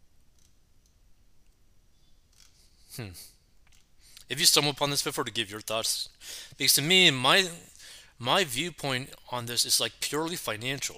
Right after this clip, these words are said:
Like, does this make any financial sense for the company to actually do,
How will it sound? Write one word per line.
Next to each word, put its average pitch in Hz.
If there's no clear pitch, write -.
Like, 143
does 135
this -
make 175
any 151
financial 139
sense 117
for 110
the 107
company 123
to 117
actually 107
do, 95